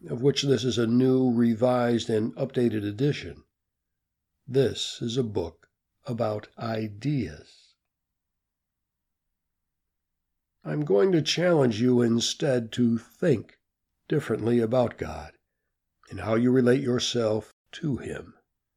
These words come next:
Clearly, it is impossible to know God, to obey him, to function within his family, or to understand his word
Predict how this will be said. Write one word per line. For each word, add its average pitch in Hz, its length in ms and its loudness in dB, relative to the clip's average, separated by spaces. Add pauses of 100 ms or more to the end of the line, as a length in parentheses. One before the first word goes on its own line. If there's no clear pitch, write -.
(1160)
Clearly, 117 560 4 (640)
it 139 100 0
is 139 140 4
impossible 131 760 6
to 127 220 2
know 139 300 6
God, 80 460 -8 (420)
to 135 220 2
obey 135 320 6
him, - 340 -8 (380)
to 123 120 -4
function 147 520 4
within 135 320 10
his 131 200 0
family, 135 600 2 (520)
or 147 180 -6
to 117 240 0
understand 143 720 2
his 123 260 0
word 120 640 -4